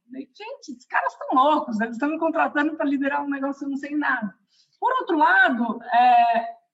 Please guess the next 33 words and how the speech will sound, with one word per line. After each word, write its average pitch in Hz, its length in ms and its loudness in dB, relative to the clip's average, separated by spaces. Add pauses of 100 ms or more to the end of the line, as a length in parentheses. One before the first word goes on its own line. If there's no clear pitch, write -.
(120)
tá 370 100 6
aí, 440 380 0
né? 233 300 2
A, 170 100 6
a, 202 440 2
a 220 180 0
aprender 277 640 0
tá 320 120 2
dado, 262 520 4
assim. 196 320 -10
Acho 185 160 -10
que 214 100 -14
tem 233 160 -10
tanta 330 300 -6
coisa 226 400 0
hoje 202 400 -2
disponível 220 880 -2
gratuitamente 214 960 -4
pra 220 140 -10
você 202 200 -8
aprender, 208 640 -6
as - 140 -10
conexões, 233 840 -6
que - 460 -12
é - 20 0
uma 285 140 -2
questão 320 320 -4
de 285 80 2
agenda 262 540 0
mesmo. 180 260 -8
Então, 247 220 -2
eu 277 100 2
sempre 311 580 -2